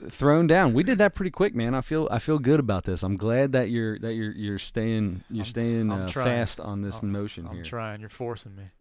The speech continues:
Speaker 2: which I need.
Speaker 1: All right, that sounds good. All right, so here we go. Ezekiel is in there. And, uh, now we're on eleven. So we got eleven through sixteen left to go. All right.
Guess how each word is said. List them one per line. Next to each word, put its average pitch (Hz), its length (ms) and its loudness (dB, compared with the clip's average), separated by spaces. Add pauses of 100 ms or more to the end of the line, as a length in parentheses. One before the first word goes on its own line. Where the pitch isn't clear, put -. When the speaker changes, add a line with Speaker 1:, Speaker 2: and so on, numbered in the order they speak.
(840)
Speaker 2:
which 117 160 -12
I 120 120 -2
need. 107 240 -10 (280)
Speaker 1:
All 123 80 0
right, 113 280 0
that 120 180 -4
sounds 117 260 -2
good. 104 240 -4
All 101 80 -2
right, 113 220 -2
so 120 120 0
here 165 140 6
we 156 120 4
go. 101 180 2
Ezekiel 135 720 0
is 117 200 -2
in 131 160 0
there. 120 340 -2 (800)
And, 117 380 0
uh, 107 280 -2
now 131 260 0
we're 131 180 2
on 117 280 0
eleven. 101 520 -4
So - 140 -6
we 110 160 -4
got 110 160 -2
eleven 127 360 -2
through 123 180 -4
sixteen 104 600 -4
left 92 220 -8
to 95 80 -8
go. 78 320 -10 (800)
All 151 100 0
right. 117 260 -2